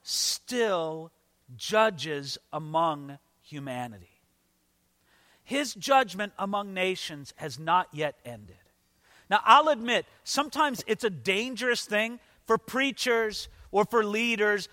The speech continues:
to say, "Well, this was the judgment of God," or "That was the judgment of God." Sometimes you can't see it clearly until the perspective of history.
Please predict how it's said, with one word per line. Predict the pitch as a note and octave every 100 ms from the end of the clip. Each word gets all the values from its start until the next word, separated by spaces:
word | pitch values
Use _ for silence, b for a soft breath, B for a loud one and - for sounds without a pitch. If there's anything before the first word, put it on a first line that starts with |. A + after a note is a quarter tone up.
| b
to | G3+
say, | F#3+ G#3+ -
"Well, | C4+ D4
this | F4+ -
was | C#4+ A#3
the | A3
judgment | F3 A#3 E3+ G3+
of | G3
God," | E3 F3+ E3 D#3 b -
or | D4
"That | E4 F4 C4+
was | A#3
the | G#3+
judgment | F#3 A3 E3+ G3 F3+
of |
God." | G3 F3+ - b
Sometimes | - - E4 F4+ - F4+ D#4 G#3
you | D4+
can't | - D4 D4+ C#4+
see | - D4+ C4
it | -
clearly | - F#3 C#4 E4+ F4+ F4 A#3 F3 D3+ F#3+ B3+ b b
until | A#3 D4 C#4+
the | C4+
perspective | C4 A#3+ - C#4 C#4+ C#4+ C4
of | C4
history. | B3+ E4 - - F3+